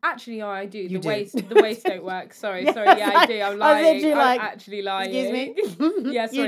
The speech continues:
Speaker 2: do.
Speaker 1: Both of them, the waist is way too big. But I
Speaker 2: Yeah.
Speaker 1: d-, can't fit into a size eight either, 'cause I'm definitely not a size eight anyway. But it's like the size ten. They just give really quickly,
Speaker 2: Yeah, yeah.
Speaker 1: and it's like you literally
Speaker 2: Can you
Speaker 1: have to
Speaker 2: explain
Speaker 1: wash
Speaker 2: what give
Speaker 1: them.
Speaker 2: means, just for people that don't
Speaker 1: Oh,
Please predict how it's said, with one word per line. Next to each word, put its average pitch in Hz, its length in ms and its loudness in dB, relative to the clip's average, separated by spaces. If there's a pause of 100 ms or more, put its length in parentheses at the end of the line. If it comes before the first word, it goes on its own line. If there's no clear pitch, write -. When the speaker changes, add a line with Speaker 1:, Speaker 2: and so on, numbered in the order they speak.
Speaker 2:
do. 151 80 -4
Speaker 1:
Both 240 420 -2
of 233 80 -12
them, 190 260 -8
the 185 100 -12
waist 190 300 -10
is 185 140 -20
way 175 280 -12
too 180 220 -14
big. 165 280 -14
But 185 200 -4
I 226 100 -2
Speaker 2:
Yeah. 220 80 -8
Speaker 1:
d-, 240 200 -12
can't 233 320 -10
fit - 80 -14
into 208 200 -16
a 202 40 -12
size 202 300 -10
eight 190 180 -10
either, 208 420 -12
'cause 202 140 -20
I'm 254 320 -10
definitely 339 380 -8
not 269 220 -8
a - 20 -10
size 233 340 -10
eight 208 220 -12
anyway. 240 720 -12 (280)
But 240 100 -6
it's 240 80 -12
like 233 140 -8
the 240 60 -10
size 247 320 -8
ten. 233 400 -14 (220)
They 269 100 -10
just 269 280 -14
give 269 400 -12
really 226 220 -12
quickly, 190 400 -16
Speaker 2:
Yeah, 190 200 -8
yeah. 214 220 -10
Speaker 1:
and 220 120 -12
it's - 120 -16
like 214 180 -10
you 214 60 -14
literally 202 200 -12
Speaker 2:
Can 214 140 -2
you 214 80 -2
Speaker 1:
have 196 80 -8
to - 40 -14
Speaker 2:
explain 202 240 -2
Speaker 1:
wash 185 100 -6
Speaker 2:
what 175 60 -14
give 180 200 -6
Speaker 1:
them. 170 80 -14
Speaker 2:
means, 143 240 -14
just 156 120 -20
for 156 60 -20
people 151 240 -18
that - 80 -14
don't 254 80 -4
Speaker 1:
Oh, 247 40 0